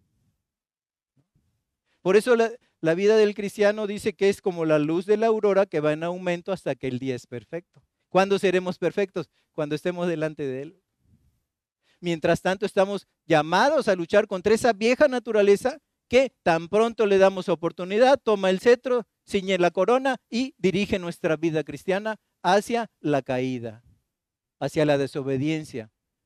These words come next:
hacia el mal testimonio, hacia el no ser dignos del evangelio de Cristo. Entonces, en este sentido, queridos hermanos, ¿qué señales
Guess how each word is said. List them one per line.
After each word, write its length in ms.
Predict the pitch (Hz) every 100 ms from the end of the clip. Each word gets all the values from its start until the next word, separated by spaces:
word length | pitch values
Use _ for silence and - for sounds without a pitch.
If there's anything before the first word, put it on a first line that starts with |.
| _
hacia 220 | - 143 147
el 80 |
mal 220 | 151 180 190
testimonio, 760 | 185 - 147 147 156 147 104 _ _ _ _ _ -
hacia 360 | 151 160 165
el 160 | 156 160
no 180 | 185 208
ser 380 | - 220 208 214 170
dignos 580 | 196 208 208 202 180 202
del 220 | - 151
evangelio 640 | 143 139 139 180 170 165 - _ _ _
de 140 | - 120
Cristo. 320 | 120 113 _ - - _ _ _ _ _ _ _ _ _ _ _ _ _ _ _ -
Entonces, 420 | - 165 214 202 202
en 120 | 180
este 320 | - 233 214 _ _ _
sentido, 640 | - 160 143 202 202 214 - _ _ _ _ _ _
queridos 340 | 160 165 196
hermanos, 440 | 208 180 202 202 - _ _ -
¿qué 140 | 233
señales 520 | 247 247 247 247 226